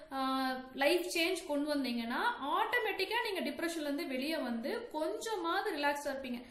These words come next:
ஆனா எனக்கு நிறைய மெயில் வந்துச்சு, சம்பாதிச்சா கூட ஹஸ்பண்ட் டாமினேட்டிங்கா இருக்கு. சம்பாதிச்சாலும் எனக்கு ஹஸ்பண்ட் டாமினேட்டிங்கா இருந்தா இருந்துட்டு போட்டோம், நம்ம வேலைக்கு போயிட்டு நம்ம பாட்டுக்கு நம்ம வேலையை பார்த்துட்டு நம்ம குழந்தைங்க கூட டைம் ஸ்பெண்ட் பண்ணிட்டு நாம பாட்டுக்கு இருந்துக்கலாம்.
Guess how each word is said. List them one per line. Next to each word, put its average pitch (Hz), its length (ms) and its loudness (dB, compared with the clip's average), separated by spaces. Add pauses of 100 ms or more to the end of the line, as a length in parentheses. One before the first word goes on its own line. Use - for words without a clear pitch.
(240)
ஆனா 302 120 -2
எனக்கு 294 420 0
நிறைய 269 300 0
மெயில் 339 320 2
வந்துச்சு, 311 320 -2 (120)
சம்பாதிச்சா 294 920 0
கூட 254 340 0 (100)
ஹஸ்பண்ட் 277 380 -2
டாமினேட்டிங்கா 247 540 -2
இருக்கு. 220 260 -8 (100)
சம்பாதிச்சாலும் 311 500 -2
எனக்கு 339 180 -6
ஹஸ்பண்ட் 294 300 -6
டாமினேட்டிங்கா 349 520 -4
இருந்தா 359 180 -4
இருந்துட்டு 440 440 -4
போட்டோம், 320 300 -6 (380)
நம்ம 311 160 -4
வேலைக்கு 330 360 2
போயிட்டு 392 540 0
நம்ம 311 280 0
பாட்டுக்கு 370 280 -2
நம்ம 330 480 -4
வேலையை 320 340 -2
பார்த்துட்டு 285 420 -2 (160)
நம்ம 320 200 -4
குழந்தைங்க 311 420 -2
கூட 294 140 -4
டைம் 285 260 -2
ஸ்பெண்ட் 285 280 -4
பண்ணிட்டு 269 240 -4
நாம 294 240 -2
பாட்டுக்கு 277 300 -4
இருந்துக்கலாம். 240 460 -4